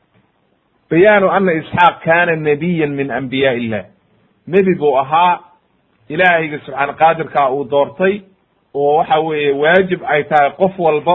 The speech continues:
oo mu'mina inuu rumeeyo, oo waxa weeye uu caqiidaysnaado inuu Nebiyullaahi Isxaaq uu ka mid yahay nebiyadii ay waajibka inagu tahay inaan rumayno.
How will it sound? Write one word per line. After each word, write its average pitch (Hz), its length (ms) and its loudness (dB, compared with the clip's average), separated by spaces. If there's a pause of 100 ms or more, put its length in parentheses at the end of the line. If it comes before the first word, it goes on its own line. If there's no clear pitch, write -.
oo 147 160 2
mu'mina 151 500 -4
inuu 170 180 0
rumeeyo, 160 600 0 (480)
oo 151 140 -2
waxa 175 220 2
weeye 160 220 -4
uu 175 180 2
caqiidaysnaado 156 1160 -2 (440)
inuu 185 280 0
Nebiyullaahi 151 840 0 (160)
Isxaaq 147 480 0 (460)
uu 139 120 -10 (100)
ka 240 100 -4
mid 214 180 -4
yahay 160 260 2
nebiyadii 147 720 -6 (360)
ay 147 140 0
waajibka 165 680 0
inagu 147 300 -4
tahay 156 240 2
inaan 147 240 -2
rumayno. 110 380 -8